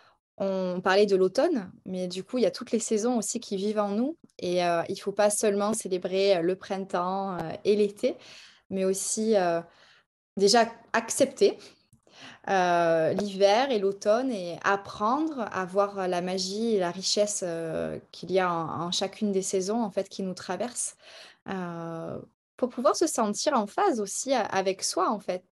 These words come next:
tout au long du cycle. Je pense qu'il y a vraiment un travail d'acceptation, euh, parce qu'aujourd'hui, dans notre société, euh, on nous dit plutôt que, voilà, en tout cas, on aimerait nous faire, euh, croire que la vie est linéaire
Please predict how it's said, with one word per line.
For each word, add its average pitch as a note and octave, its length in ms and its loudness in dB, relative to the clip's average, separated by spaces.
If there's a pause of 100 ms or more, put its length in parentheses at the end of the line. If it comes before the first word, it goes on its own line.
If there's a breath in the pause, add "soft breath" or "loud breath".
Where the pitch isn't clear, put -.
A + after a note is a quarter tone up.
tout F#4+ 280 0
au A3+ 40 2
long B3 140 2
du G#3+ 140 0
cycle. - 440 -8 (440 soft breath)
Je - 60 -12
pense C#4+ 180 0
qu'il C#4+ 80 2
y - 20 6
a G#3 40 2
vraiment G#3+ 200 2
un C#4 80 0
travail G#3+ 260 2
d'acceptation, A3+ 960 0
euh, F3+ 240 -6 (880)
parce G#3 200 4
qu'aujourd'hui, A3 460 0
dans C#4 120 4
notre G3 160 -2
société, C4+ 600 -2 (440 loud breath)
euh, E3+ 800 0 (460)
on G3 100 0
nous G3+ 140 2
dit A#3 160 -2
plutôt B3+ 320 0
que, A#3 160 -4
voilà, G3 340 4 (180)
en E3+ 120 -10
tout - 120 -16
cas, B3+ 140 2
on A3 60 2
aimerait G3+ 340 2
nous A3 120 2
faire, F3+ 220 -6
euh, E3 400 -4
croire C4+ 440 0
que - 140 -2
la F3 120 0
vie F#3 200 0
est F3+ 40 4
linéaire A3 640 -2